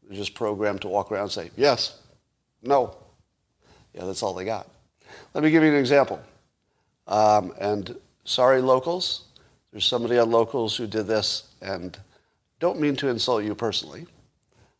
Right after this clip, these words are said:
although that's probably gonna happen. Um, so, so I'm probably gonna lose one subscriber on locals today, <laughs> maybe more.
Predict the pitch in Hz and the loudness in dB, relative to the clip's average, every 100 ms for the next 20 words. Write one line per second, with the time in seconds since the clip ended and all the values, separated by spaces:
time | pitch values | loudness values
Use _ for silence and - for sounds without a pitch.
0 | _ 104 98 101 98 92 - 101 92 92 | _ -8 -4 -2 -2 -4 -6 -6 -6 -6
1 | 90 85 107 - _ _ _ _ _ _ | -8 -8 -12 -20 _ _ _ _ _ _
2 | 127 127 127 123 - - _ _ - 123 | 6 8 8 4 -6 -20 _ _ -6 -4
3 | 110 - 131 107 139 123 110 104 110 98 | -4 -4 -6 0 2 2 0 -4 -4 -4
4 | 107 104 101 - 113 - 107 107 95 95 | -6 -6 -8 -14 -10 -8 -6 -6 -6 -10
5 | 92 101 98 107 - 131 123 - 131 - | -6 -8 -6 -10 -10 -10 -10 -10 -12 -12
6 | - 123 - - _ - 113 101 95 90 | -18 -20 -20 -20 _ -8 -6 -6 -10 -14